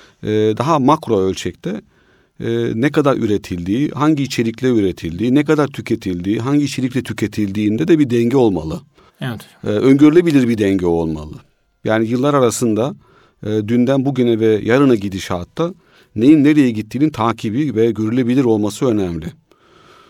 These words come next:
Speaker 1: İşte siz de ifade ettiniz. Bu noktada Avrupa Birliği İstatistik Ofisi'nin, e, belirlemiş olduğu kriterlerden bir tanesi olarak sürdürülebilir tüketim ve üretim, e,
Speaker 2: Evet.
Speaker 1: gündemde.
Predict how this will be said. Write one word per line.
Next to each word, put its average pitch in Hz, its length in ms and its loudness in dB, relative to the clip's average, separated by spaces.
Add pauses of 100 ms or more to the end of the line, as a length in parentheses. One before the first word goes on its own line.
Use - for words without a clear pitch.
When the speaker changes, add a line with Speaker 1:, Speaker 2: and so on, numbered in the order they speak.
(140)
Speaker 1:
İşte - 160 -10
siz 147 140 -6
de 151 60 4
ifade 143 360 0
ettiniz. 156 480 -4
Bu 147 80 4
noktada 135 500 -2 (280)
Avrupa 127 400 0
Birliği 117 520 -6
İstatistik - 440 -8
Ofisi'nin, 120 600 -2
e, 107 400 -2
belirlemiş 113 480 2
olduğu 107 200 -2
kriterlerden 113 640 0
bir 135 100 -4
tanesi 98 420 -6
olarak 120 280 -4 (400)
sürdürülebilir 131 680 0
tüketim 131 420 -2
ve 127 60 2
üretim, 113 440 0 (140)
e, 95 60 -4
Speaker 2:
Evet. 98 280 -2
Speaker 1:
gündemde. 90 440 0